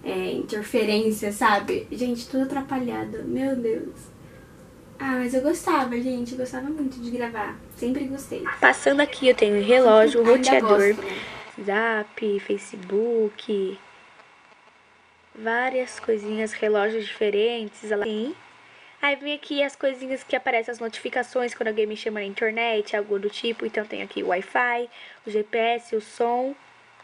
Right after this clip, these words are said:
Speaker 2: a tela de rotação. Venda. Deixa assim.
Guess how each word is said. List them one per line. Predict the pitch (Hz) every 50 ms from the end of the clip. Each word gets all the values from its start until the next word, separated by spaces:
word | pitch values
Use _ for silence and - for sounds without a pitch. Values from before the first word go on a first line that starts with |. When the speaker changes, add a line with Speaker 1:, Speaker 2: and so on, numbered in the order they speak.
| - -
Speaker 2:
a | - 220
tela | 220 220 233 214 208 208
de | - 226
rotação. | 214 208 202 - 214 208 - 202 202
Venda. | 202 190 185 180 - - - - - - - - - - - - - - - - _ _ _ _ _ _ _ _ _ _ _ _ _ _ _ _ _ _ _ _ _ _ _ _
Deixa | - 208 - - 208
assim. | - - - 196 196